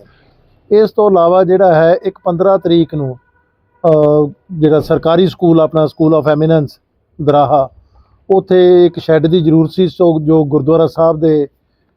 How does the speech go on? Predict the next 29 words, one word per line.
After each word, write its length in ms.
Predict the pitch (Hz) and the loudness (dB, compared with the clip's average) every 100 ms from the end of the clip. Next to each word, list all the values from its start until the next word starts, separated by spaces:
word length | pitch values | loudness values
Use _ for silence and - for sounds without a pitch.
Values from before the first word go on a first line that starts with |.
| - | -4
ਅ, 280 | 156 151 151 | 0 2 0
ਕਮੇਟੀ 480 | 147 160 165 175 170 | 0 0 0 0 0
ਨੂੰ 240 | 170 165 | 2 0
ਮ-, 100 | 156 151 151 156 | 0 0 0 0
ਆਇਆ 320 | 180 151 160 | 0 0 0
ਸੀ, 240 | 170 180 165 _ _ _ _ | 0 -4 -6 _ _ _ _
ਉਹ 120 | 202 196 | -2 -2
ਕਮੇਟੀ 420 | 180 175 165 185 | 0 0 0 0
ਨੇ 120 | 180 | 0
ਉਹ 80 | 180 | 0
ਪਾਸ 380 | 170 165 165 - | 0 0 0 0
ਕਰਕੇ 320 | 170 160 175 | -2 -2 -4
ਤੇ 320 | 180 175 170 160 _ _ | 0 0 0 -2 _ _
ਪੌਣੇ 240 | - 180 190 | -4 0 -2
ਕੁ 60 | |
ਚਾਰ 320 | 160 175 160 156 | -2 0 0 0
ਲੱਖ 220 | 156 - | -4 -4
ਰੁਪਈਏ 380 | 147 151 151 151 | -4 -2 0 0
ਦਾ 160 | 147 | 0
ਅਸੀਂ 160 | 139 156 | -2 -4
ਉਹ 60 | |
ਸ਼ੈੱਡ 280 | 151 143 131 | -4 -4 -6
ਬਣਾਇਆ, 380 | 139 156 156 151 - _ _ _ _ | -4 0 0 0 -4 _ _ _ _
ਜਿਸ 340 | 135 151 170 156 | -2 2 2 2
ਸ਼ੈੱਡ 380 | 175 - 151 151 | -2 -2 -2 0
ਦੇ 140 | 165 | -2
ਪਿੱਛੇ, 500 | 160 147 160 156 147 | -2 -6 -2 0 0
ਅ, 440 | 143 _ _ - 160 156 147 160 175 | -4 _ _ -4 0 2 2 0 0
ਅਸੀਂ 300 | 160 165 | 0 -2